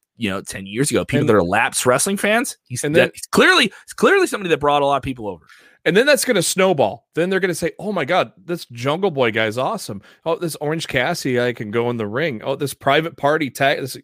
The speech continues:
Speaker 2: you know, oh, Dante Martin, holy crap, this guy's awesome." If they, you know, they replay what he did two weeks ago in that six-man tag,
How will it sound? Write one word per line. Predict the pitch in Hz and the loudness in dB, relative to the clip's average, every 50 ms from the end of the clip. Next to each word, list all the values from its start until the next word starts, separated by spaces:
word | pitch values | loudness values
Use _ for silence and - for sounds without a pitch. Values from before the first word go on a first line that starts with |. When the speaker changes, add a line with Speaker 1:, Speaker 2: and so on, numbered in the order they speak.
| _ - - - _ - | _ -20 -20 -20 _ -8
Speaker 2:
you | - 123 | -6 -6
know, | 113 _ _ | -6 _ _
oh, | - - 151 147 _ _ - 110 - | -4 -4 -4 -4 _ _ -20 -8 -2
Dante | - 143 147 165 160 - 180 147 | 0 2 2 2 2 4 4 4
Martin, | 117 120 131 151 175 - 127 | 4 6 6 4 4 4 0
holy | 120 139 208 202 | -2 -4 -2 -4
crap, | 143 - - 160 180 214 - | -4 -4 -2 0 0 0 0
this | - 131 117 | -2 -6 -6
guy's | - - 135 120 113 104 | -2 0 0 0 0 0
awesome." | 120 113 110 110 107 - 113 | 0 0 0 0 -2 -4 -10
If | 110 110 | -10 -8
they, | - | -8
you | 123 113 | -6 -4
know, | 110 110 107 | -4 -4 -4
they | 107 110 | -4 -4
replay | 107 113 110 - - 123 113 107 | -4 -4 -4 -4 -2 0 0 0
what | 104 113 107 | -2 -2 -4
he | 110 | -4
did | 104 113 107 101 | -4 -6 -6 -6
two | - - 117 | -6 -6 -6
weeks | 110 131 147 - - | -4 -4 -6 -8 -8
ago | 120 113 107 107 107 | -4 -2 -2 -2 -2
in | 104 | -2
that | 107 104 101 - | -4 -6 -6 -8
six-man | - - 117 - - - 107 98 95 | -8 -10 -10 -10 -8 -8 -8 -6 -6
tag, | - 147 | -8 -10